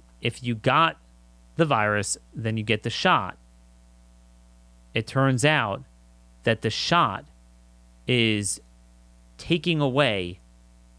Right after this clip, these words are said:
your nucleocapsid antibodies. And I wanted to explain a little bit more, just go over again, rehash the importance of this finding. Uh, thanks to Alex Berenson for, for discovering that point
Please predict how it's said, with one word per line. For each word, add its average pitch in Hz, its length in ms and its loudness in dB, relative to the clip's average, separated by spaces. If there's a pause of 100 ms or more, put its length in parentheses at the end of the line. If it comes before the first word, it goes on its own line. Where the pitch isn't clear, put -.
(120)
your 123 180 -2
nucleocapsid 135 1300 0 (520)
antibodies. 104 840 -8 (1040)
And 123 60 -2
I - 20 0
wanted 185 240 4
to 208 60 4
explain 156 560 2
a 135 80 2
little 139 200 0
bit 127 160 -2
more, 131 240 0
just 113 240 -8
go 131 200 2
over 123 240 0
again, 104 540 -4 (280)
rehash 127 540 -2
the 117 80 -6
importance 120 580 -6
of 117 140 -4
this 107 180 -6
finding. 113 640 -2 (1400)
Uh, 92 200 0
thanks 131 280 -2
to 123 100 0
Alex 117 320 0
Berenson 120 540 -2
for, 104 240 -6
for 104 260 -8
discovering 120 520 -2
that 90 160 -8
point 127 400 -6